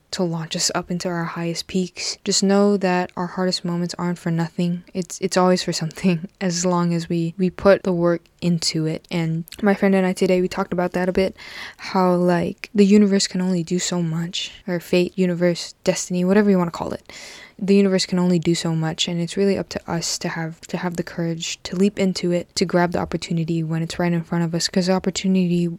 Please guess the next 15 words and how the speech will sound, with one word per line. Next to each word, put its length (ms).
it 320
won't 200
always 340
be 160
there. 320
We 80
just 140
have 100
to 100
know 160
when 120
the 40
timing 300
is 100
right. 260